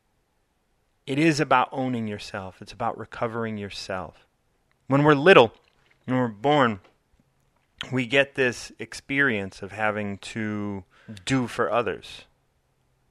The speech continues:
right? In order to get fed, we have to cry in a certain way. In order to, um,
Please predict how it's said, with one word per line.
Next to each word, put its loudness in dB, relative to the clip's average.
right? -12
In -2
order 6
to -12
get 0
fed, 4
we -2
have -4
to -12
cry 2
in -4
a -8
certain -12
way. -8
In -6
order 0
to, -6
um, -4